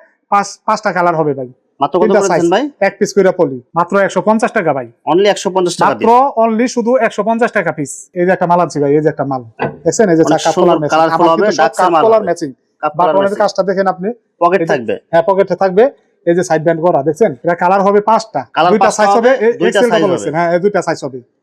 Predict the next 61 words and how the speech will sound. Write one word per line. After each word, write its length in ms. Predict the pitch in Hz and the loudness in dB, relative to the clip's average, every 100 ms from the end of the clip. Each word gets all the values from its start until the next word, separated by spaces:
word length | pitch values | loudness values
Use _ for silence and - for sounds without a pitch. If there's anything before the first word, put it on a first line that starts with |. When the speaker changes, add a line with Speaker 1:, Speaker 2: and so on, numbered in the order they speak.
| _ | _
Speaker 2:
মাত্র? 200 | 127 - 196 262 - _ 175 | -6 -2 -2 -2 -6 _ -2
Speaker 1:
এটা 140 | 185 | 0
মাত্র 200 | 202 214 214 | 0 0 -2
একশো 160 | 185 | 0
পঞ্চাশ 300 | 214 254 285 | 0 0 0
টাকা 160 | 262 190 | 0 -2
ভাই, 120 | 143 | -2
মাত্র 240 | 147 202 262 | -4 -2 0
একশো 200 | 220 - - | 0 -2 -2
পঞ্চাশ 260 | 269 156 | 0 2
Speaker 2:
Only 80 | 190 | 2
Speaker 1:
টাকা। 100 | 214 | 2
Speaker 2:
একশো 180 | 190 196 | 0 -2
পঞ্চাশ 300 | 185 175 170 | 0 0 -2
টাকা 180 | - 156 | -2 -2
পিস। 140 | 127 151 | 0 -2
Speaker 1:
একশো 220 | 190 208 208 | 0 -2 2
পঞ্চাশ 300 | 269 277 269 | 0 2 0
টাকা 200 | 269 240 | 2 0
পিস 220 | - 196 151 | 0 -4 0
ভাই। 160 | 175 139 - _ | 0 0 -10 _
এই 100 | 185 | 0
যে 80 | 190 | 2
দেখেন, 220 | 170 147 160 | 2 0 2
এই 100 | 175 | 2
যে 60 | |
একটা 180 | 175 165 | 2 0
মাল 160 | 170 185 | 2 2
আনছি, 160 | 170 165 | 0 -2
এই 60 | 160 | 0
যে 40 | |
মার্সেলাইজের 520 | 175 180 196 160 160 | -2 0 0 0 0
ভিতরে 240 | 156 151 156 | -2 0 2
ভাই, 140 | 202 - _ _ 160 | 0 -4 _ _ -2
কালার 200 | 165 170 | 0 2
হবে 160 | 175 | 0
চারটা 280 | 180 220 165 | 0 -2 -2
কালার 220 | 143 143 131 | 0 0 0
হবে। 120 | 131 | -2
Speaker 2:
মার্সেলাইজের 480 | 151 175 185 196 208 | -2 2 2 4 2
মধ্যে 200 | 208 165 | 2 2
অনেক 80 | 208 | 2
Speaker 1:
মার্সেলাইজের 340 | 208 185 190 | 2 2 0
Speaker 2:
সুন্দর 160 | 180 190 | 0 0
Speaker 1:
আপনি 60 | |
কাপড় 120 | 185 | 0
Speaker 2:
গর্জিয়াস 200 | - 185 | 0 0
Speaker 1:
দেখেন। 140 | 202 - | 0 2
Speaker 2:
কালারফুল 320 | 165 151 143 | 0 0 -2
হবে। 200 | 113 95 - _ _ _ | -4 -6 -16 _ _ _
Speaker 1:
স্টিচ, 300 | 233 - 214 - | -6 -2 -2 0
সম্পূর্ণ 320 | 226 208 208 214 | 0 2 2 2
স্টিচ, 160 | 214 196 | 2 0
এই 80 | 190 | 2
যে 60 | |
পকেট 80 | 202 | 2
Speaker 2:
একদম 220 | 190 208 | 2 0
Speaker 1:
আছে 160 | 165 165 | 0 0
ভাই। 120 | 196 | 0
Speaker 2:
সফট, 120 | 170 185 | 0 -2
এটা 200 | 190 | 2